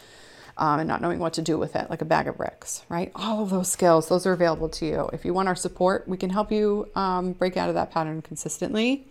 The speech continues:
and do this effectively. My hope is that this example helps you notice what's possible, but also gives you some s-, pretty clear, um, uh, skill sets that if you don't have, you can break it apart and work on it yourself if you want to. That's up to you.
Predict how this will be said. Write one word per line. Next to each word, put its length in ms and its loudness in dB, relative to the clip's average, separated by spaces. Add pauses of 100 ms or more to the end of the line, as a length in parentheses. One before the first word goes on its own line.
(560)
and 160 4
do 120 6
this 160 2
effectively. 520 -2
My 140 0
hope 240 -2
is 120 -2
that 100 0
this 180 -4
example 460 -2
helps 320 -2
you 40 0
notice 360 -4
what's 180 -4
possible, 500 2
but 140 6
also 240 6
gives 240 -2
you 140 0
some 220 0
s-, 240 -6
pretty 260 0
clear, 480 0 (420)
um, 500 4 (360)
uh, 340 0 (720)
skill 420 10
sets 440 4
that 100 2
if 100 0
you 60 2
don't 260 4
have, 340 0
you 80 -6
can 180 -2
break 300 0
it 60 -2
apart 460 0
and 340 -10
work 160 -4
on 160 0
it 140 -2
yourself 360 2
if 120 -8
you 80 -2
want 180 0
to. 160 -4
That's 200 -6
up 100 -8
to 100 -6
you. 180 2